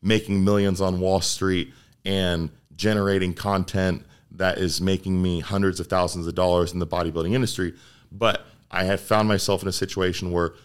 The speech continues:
my collective years of hard work and effort and toil has put me, put myself in position to share bodybuilding with others,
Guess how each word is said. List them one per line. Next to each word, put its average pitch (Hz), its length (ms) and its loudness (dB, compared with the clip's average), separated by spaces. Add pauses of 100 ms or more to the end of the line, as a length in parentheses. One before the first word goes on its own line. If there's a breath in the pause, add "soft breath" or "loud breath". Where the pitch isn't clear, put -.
(100)
my 90 200 -2
collective 87 580 -4
years 87 260 -2
of 80 120 -8
hard 95 240 0
work 90 440 0
and 78 200 -8
effort 92 400 -2
and 80 140 -6
toil 107 500 4 (280 loud breath)
has 92 180 -2
put 90 240 0
me, 101 180 0 (340)
put 127 200 0
myself 101 460 0
in 95 140 -2
position 95 680 -2 (360 soft breath)
to 95 340 0 (280 loud breath)
share 101 320 2
bodybuilding 104 540 2
with 117 140 -4
others, 95 480 0